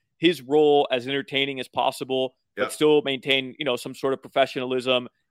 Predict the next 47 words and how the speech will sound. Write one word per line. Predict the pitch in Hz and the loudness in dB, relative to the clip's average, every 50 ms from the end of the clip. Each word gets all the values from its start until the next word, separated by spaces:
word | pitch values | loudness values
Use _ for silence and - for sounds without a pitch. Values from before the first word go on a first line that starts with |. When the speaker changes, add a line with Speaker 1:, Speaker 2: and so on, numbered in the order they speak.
| _ | _
Speaker 1:
And | - 147 147 156 | 0 2 2 2
it | 156 | 2
appears | 156 - - 196 240 247 254 180 | 0 0 -2 -4 -4 -2 -2 0
like | 185 170 160 | 0 0 0
he | - 170 | 0 0
has | 170 175 175 156 | 2 2 2 0
the | 147 143 | -2 -8
team, | - 160 165 165 160 160 151 143 _ _ _ _ _ _ | -8 -8 -8 -8 -8 -8 -10 -14 _ _ _ _ _ _
if, | 139 131 127 - | 0 0 0 2
if | - 139 131 - | 0 -2 -2 -2
we're | 139 139 135 | -4 -6 -2
taking | - 151 147 143 156 | 0 -2 -2 -2 -4
into | 156 147 143 135 | -6 -6 -4 -4
account | 127 - 147 139 135 - | -4 -4 -4 -4 -4 -6
the | 120 | -8
preseason, | - - 170 175 - - 131 - 131 127 123 | -12 -10 -10 -8 -8 -10 -10 -10 -10 -8 -6
it | 113 | -6
appears | 113 - 139 175 170 151 139 127 - _ _ _ _ _ | -6 -4 -4 -2 -2 -2 -2 -4 -8 _ _ _ _ _
he | 151 143 | -6 0
has | 139 135 131 127 120 | 2 2 2 2 0
the | 127 117 | -6 -10
team, | - - 131 131 131 127 123 123 120 - _ _ _ _ _ _ | -8 -8 -8 -8 -8 -8 -10 -12 -14 -16 _ _ _ _ _ _
you | - 208 | -8 -2
know, | 214 160 131 120 | 0 2 2 2
on | - 139 151 | 2 0 0
the | 147 139 | 2 2
right | 135 139 135 - | 2 2 0 0
track. | - - 127 107 95 - _ _ _ _ _ _ _ _ _ _ - | 0 2 2 2 0 -4 _ _ _ _ _ _ _ _ _ _ -2
I | 135 143 | 0 0
think | 170 175 | 0 0
it's | 156 - - | -4 -4 -2
fair | - 156 151 | 2 2 2
to | 143 139 | 2 2
say | - - 143 139 | -2 -2 0 2
that | 127 123 117 113 - | 2 2 2 2 2
as | - 127 - | 0 0 0
of | 233 226 | 0 0
Speaker 2:
He, | |
Speaker 1:
now. | 127 120 113 104 104 - - | 0 0 0 0 -2 -6 -10
Th- | - - _ _ _ _ _ _ _ _ _ _ - | -10 -12 _ _ _ _ _ _ _ _ _ _ -14
Speaker 2:
he, | - 123 123 - - _ - | -12 -12 -12 -14 -14 _ -2
are | 131 147 | 0 0
you | 147 | 0
talking | 151 175 151 139 | 0 0 0 0
about | 131 120 117 107 | -2 -4 -6 -6
McD-, | 120 135 131 - | -6 -8 -8 -8
McDaniel? | 123 113 - 131 147 175 202 233 233 240 226 - | -8 -8 -4 -4 -4 -4 -4 -8 -8 -10 -10 -12